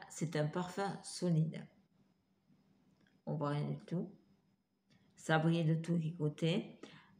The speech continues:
Un parfum solide, euh, français. Je ne sais pas où c'est fait.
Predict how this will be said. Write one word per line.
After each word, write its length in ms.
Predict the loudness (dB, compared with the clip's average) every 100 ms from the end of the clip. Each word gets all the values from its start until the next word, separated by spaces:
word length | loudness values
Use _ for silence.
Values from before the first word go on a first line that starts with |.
| 4
Un 200 | 6 6
parfum 400 | 2 0 -2 0
solide, 600 | 2 4 6 4 2 -6 -12 _ _ -20 -20 -20 _ _ 0
euh, 760 | 4 4 6 4 4 2 2
français. 1000 | -2 -2 2 2 0 -2 0 2 0 -4 -12 _ _ _ _ _ _ _ _ _
Je 140 | -10 0
ne 140 | 0
sais 200 | 2 0
pas 280 | 2 0 0
où 80 | -2
c'est 220 | 0 0
fait. 520 | -2 -4 -2 0 -4